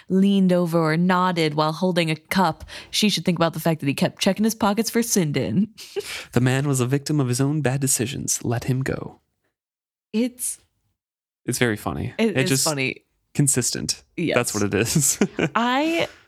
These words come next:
Speaker 1: was telling Luke off the podcast <laughs> earlier today, this chapter, next chapter, for a little bit, the next couple chapters, I guess, probably, for a little bit, Althea is so annoying.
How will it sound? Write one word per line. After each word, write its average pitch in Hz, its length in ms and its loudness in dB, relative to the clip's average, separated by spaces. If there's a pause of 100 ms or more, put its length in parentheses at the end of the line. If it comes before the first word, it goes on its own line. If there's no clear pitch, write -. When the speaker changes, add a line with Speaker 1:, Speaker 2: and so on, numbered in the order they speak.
(360)
Speaker 1:
was 240 300 0
telling 240 340 0
Luke 185 260 0
off 170 200 0
the 156 80 -6
podcast 190 840 0 (260)
<laughs> - 120 -10
earlier 196 360 4
today, 151 480 0 (560)
this 196 440 0
chapter, 285 800 0 (240)
next 190 460 0
chapter, 220 760 0 (500)
for 220 200 2
a 220 80 2
little 208 380 2
bit, 180 320 0
the 202 60 2
next 196 240 0
couple 180 240 0
chapters, 170 420 -2
I 165 140 0
guess, 151 320 -2
probably, 151 540 -2
for - 180 -2
a 185 40 2
little 208 220 0
bit, 170 240 0 (800)
Althea 240 480 0
is 302 260 -2
so 175 680 0
annoying. 151 760 2